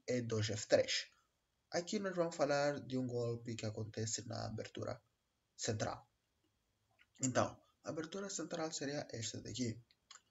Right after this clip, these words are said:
Branca joga, vem aqui, abre e pretas capturam e brancas capturam para, para trás.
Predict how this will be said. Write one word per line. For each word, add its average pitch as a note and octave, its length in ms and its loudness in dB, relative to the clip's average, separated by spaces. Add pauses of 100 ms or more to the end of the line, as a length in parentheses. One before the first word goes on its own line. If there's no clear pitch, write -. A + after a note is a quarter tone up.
(200)
Branca G#2+ 380 -4
joga, A#2+ 480 2 (420)
vem G#2+ 300 -4
aqui, A#2+ 400 -6 (960)
abre A#2 720 0 (640)
e A2+ 100 -2
pretas A#2+ 720 0 (1400)
capturam A#2 680 -2
e B2 80 -2
brancas A2 580 0
capturam A2+ 580 0 (100)
para, G#2 300 0 (140)
para A2+ 160 4
trás. - 440 4